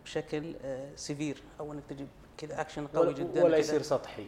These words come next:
Speaker 1: ولا يصير كذلك سطحي.
Speaker 2: صحيح.
Speaker 1: يكون بطريقة، يعني، ذكية.
Speaker 2: لو ما كنت بالاندستري اللي أنت فيها الآن،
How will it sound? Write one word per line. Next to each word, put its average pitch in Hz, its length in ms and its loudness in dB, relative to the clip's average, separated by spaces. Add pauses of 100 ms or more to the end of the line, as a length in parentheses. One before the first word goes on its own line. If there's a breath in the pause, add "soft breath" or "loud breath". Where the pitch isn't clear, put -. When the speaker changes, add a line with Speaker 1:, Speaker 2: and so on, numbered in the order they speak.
Speaker 1:
ولا 165 240 4
يصير 156 180 -2
كذلك 143 360 -6
سطحي. - 300 -12
Speaker 2:
صحيح. - 180 -18
Speaker 1:
يكون 180 160 0
بطريقة، 156 540 -4
يعني، 147 240 -8
ذكية. 147 380 -12 (440 loud breath)
Speaker 2:
لو 123 80 -6
ما 196 120 2
كنت 180 200 -6
بالاندستري 147 640 -2
اللي 110 160 -6
أنت - 120 -12
فيها - 240 -14
الآن، - 260 -16